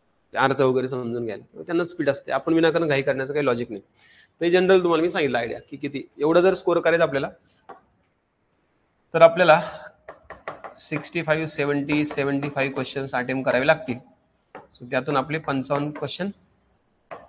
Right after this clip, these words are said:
मिनिमम, हां, Correct आले पाहिजे. So that आपण hopes ठेवायला हरकत नाही. कशाच्या? प्री क्वालिफाय होण्याच्या. जर एकशे दहाच्या पुढे score गेला तर.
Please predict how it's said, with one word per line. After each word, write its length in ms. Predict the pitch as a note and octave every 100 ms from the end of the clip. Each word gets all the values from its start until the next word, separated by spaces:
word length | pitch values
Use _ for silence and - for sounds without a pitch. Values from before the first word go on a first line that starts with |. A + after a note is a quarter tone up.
| _ - - -
मिनिमम, 420 | D3 E3 E3+ C#3
हां, 1000 | F#3+ - - - - - - - - A#2+ C#3+
Correct 280 | D#3 C#3+ C#3+
आले 140 | B2+ C#3
पाहिजे. 340 | D#3+ A2+ - _ _ _ _ _ _ _ -
So 260 | F3 F#3
that 160 | F3 D#3+
आपण 340 | C3 D#3 A3+ - -
hopes 540 | C3 E3+ F3+ - - -
ठेवायला 280 | C#3 C#3 C#3+
हरकत 380 | C#3 B2 C3
नाही. 200 | E3+ A#2+
कशाच्या? 420 | G#2 D3+ D3 C#3 D#3 - _ _ _ _ _ _ _ _ _ _ _ _ -
प्री 160 | C3+ C#3+
क्वालिफाय 380 | C3 B2 B2 G#2+
होण्याच्या. 340 | F#2+ - - _ _ _ _ _ _ _ _ _ _ _ _ _ _ _ C3
जर 160 | C#3+
एकशे 260 | C#3 C#3+ C#3+
दहाच्या 260 | B2+ B2+ B2+
पुढे 180 | B2
score 240 | - B2+ A#2+
गेला 220 | A2 G#2+
तर. 120 | -